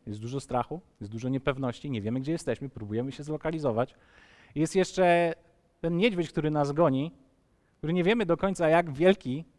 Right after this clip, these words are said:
jest. Czyli ten cały wirus, o którym wszędzie wszyscy opowiadają. Bardzo ciekawe.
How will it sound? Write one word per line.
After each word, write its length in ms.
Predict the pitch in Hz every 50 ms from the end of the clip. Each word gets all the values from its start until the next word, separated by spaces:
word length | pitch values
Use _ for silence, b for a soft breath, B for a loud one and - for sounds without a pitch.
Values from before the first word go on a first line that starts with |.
| _ _ _ _
jest. 480 | - 151 185 170 - - - - _ _ _ _ _ _ _ _ _ - - _ _ _ 202 165
Czyli 220 | - 147 151 156
ten 140 | - 170 156
cały 260 | 143 175 160 160 165
wirus, 380 | 160 160 180 190 151 107 - -
o 60 | 107
którym 300 | - - 123 120 127 120
wszędzie 600 | 113 - 143 139 139 127 135 139 135 139 143 143 - - _
wszyscy 420 | - - - 151 143 - - 156
opowiadają. 560 | 139 131 139 123 147 147 160 151 131 104 98 120 _ _ _ _ _ _ _ _ _ _ _ _ _ _ _ _ - - _ _
Bardzo 240 | 123 131 135 131 123
ciekawe. 400 | - - - 151 135 117 104